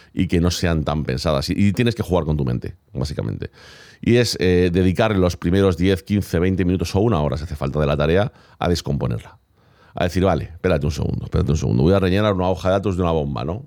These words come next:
Vale. Venga, ¿cuál es el trozo?". Entonces te coges, te coges una copia o lo que sea, con un rotulador y dices, "Venga, a ver,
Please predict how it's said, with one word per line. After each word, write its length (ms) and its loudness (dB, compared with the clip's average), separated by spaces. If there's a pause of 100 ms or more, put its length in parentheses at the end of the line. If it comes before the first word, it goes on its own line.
Vale. 320 -6 (520)
Venga, 360 0 (180)
¿cuál 180 2
es 160 0
el 140 0
trozo?". 220 0
Entonces 360 -2
te 140 -2
coges, 240 -6
te 100 -4
coges 260 -10
una 140 -2
copia 240 0
o 60 2
lo 80 2
que 80 0
sea, 320 2
con 100 0
un 80 0
rotulador 540 2
y 40 0
dices, 120 2
"Venga, 320 0
a 100 0
ver, 160 0